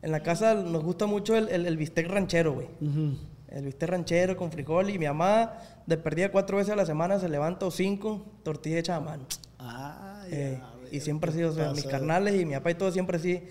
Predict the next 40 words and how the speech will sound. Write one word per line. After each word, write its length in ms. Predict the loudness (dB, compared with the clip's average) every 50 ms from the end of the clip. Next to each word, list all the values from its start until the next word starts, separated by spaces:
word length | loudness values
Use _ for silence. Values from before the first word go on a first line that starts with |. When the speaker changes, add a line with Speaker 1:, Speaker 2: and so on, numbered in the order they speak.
| -20 -20 -18 -10 -6
Speaker 1:
ha 100 | -4 -2
sido 200 | 0 0 2 2
lo 80 | 2
mismo, 320 | 2 2 0 0 0 -2 -6
pues. 180 | -8 -12 -18 -18 -20 -20 -18 -12 -8
Speaker 2:
Machaquita. 880 | -8 -6 -6 -8 -10 -8 -6 -4 -2 0 -2 -2 -4 -4 -4 -2 0 2
Speaker 1:
Sí, 160 | 2 4 4
ándale. 420 | 4 2 2 0 -2 -2 -4 -4 -6 -6 -6 -6 -6 -6 -8 -8
Speaker 2:
Quesito. 760 | -8 -8 -6 -6 -4 -4 -2 -2 -2 -4 -6 -8 -10 -10 -6
Speaker 1:
Papas 320 | -4 -4 -2 0 -2 -2 0
con 160 | 0 -2 -2
chorizo, 420 | -2 -4 -6 -6 -6 -6 -4 -6 -6
todo 180 | -6 -4 -4
eso. 300 | -2 -2 0 0 -2 -2 0 2
Speaker 2:
¿Quién 240 | 6 6 8 8 8
Speaker 1:
Eso 140 | 6 6 6
Speaker 2:
se 40 | 8
Speaker 1:
va. 40 | 10
Speaker 2:
la 100 | 10 12
discute 640 | 12 12 10 8 6 4 4 2 4 4 4 2 4
pa' 160 | 6 6 4
hacer 260 | 6 6 4 2 4
quesos 320 | 4 4 4 4 2 2 2
ahí 100 | 2 2
en 80 | 0
el 120 | -2 -2 -2
Tamarindo, 600 | -4 -2 -2 -2 -2 -2 -2 -4 -4 -6 -8 -10
güey? 240 | -12 -14 -16 -16 -18 -18 -20 -20 -20 -20 -20 -20 -20 -20 -20 -20 -20 -20 -20 -20 -20 -20 -20 -20 -20 -20 -20 -20 -20 -20 -20 -20 -20 -20 -20 -20 -20 -20 -20 -20 _ -20 -20 -20 -20 -20 -20 -18 -10
Speaker 1:
Hay 160 | -8 -6 -4
dos, 140 | -4 -4 -4
tres 140 | -4 -6 -4
queseros, 420 | -4 -6 -4 -2 0 0 0 0 0
fíjate. 400 | 0 0 0 -2 -2 -2 -6 -4
Speaker 2:
¿Quién 180 | -2 -2 0 2
es 80 | 4
la 180 | 4 2 2 2
punta 260 | 0 0 0 2 2
del 140 | 0 0 0
tren 200 | 0 -2 -2 -2
ahí? 360 | -2 -2 -2 -2 -2 -4 -6